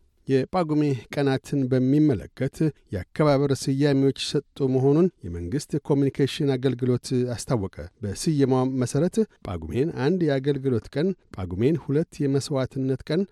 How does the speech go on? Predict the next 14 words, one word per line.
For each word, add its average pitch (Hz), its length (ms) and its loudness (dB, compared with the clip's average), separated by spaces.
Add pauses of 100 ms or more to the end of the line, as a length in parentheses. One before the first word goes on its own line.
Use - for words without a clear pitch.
(160)
ጳጉሜን 110 460 2
ሦስት 151 380 -4
የበጎነት 135 800 0
ቀን፣ 156 200 -2 (240)
ጳጉሜን 139 420 0
አራት 135 380 -2
የአምራችነት 135 760 0
ቀን፣ 190 180 -4 (180)
ጳጉሜን 95 440 2
አምስት 135 380 2
የትውልድ 139 480 2
ቀን፣ 175 180 2 (240)
ጳጉሜ 104 280 0 (160)
ስድስት 143 540 0